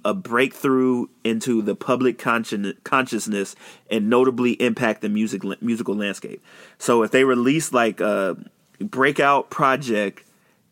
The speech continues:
in the eligibility period, you know,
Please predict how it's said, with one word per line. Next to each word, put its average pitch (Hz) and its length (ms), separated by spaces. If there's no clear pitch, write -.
in 135 160
the 135 80
eligibility 123 600
period, 98 720
you 110 160
know, 95 400